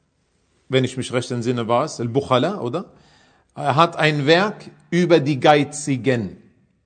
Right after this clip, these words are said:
also diejenigen, die am geizigsten waren in der Geschichte, die er so, äh, von denen er was mitbekommen hat.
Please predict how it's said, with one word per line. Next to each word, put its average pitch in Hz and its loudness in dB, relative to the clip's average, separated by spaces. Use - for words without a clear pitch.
also 127 0
diejenigen, 156 -2
die 160 -4
am 139 0
geizigsten 170 0
waren 135 2
in 120 -4
der 110 -2
Geschichte, - -10
die 120 -6
er 135 2
so, 127 -2
äh, 113 -4
von 127 -2
denen 131 2
er 131 0
was 127 -4
mitbekommen 120 -6
hat. - -18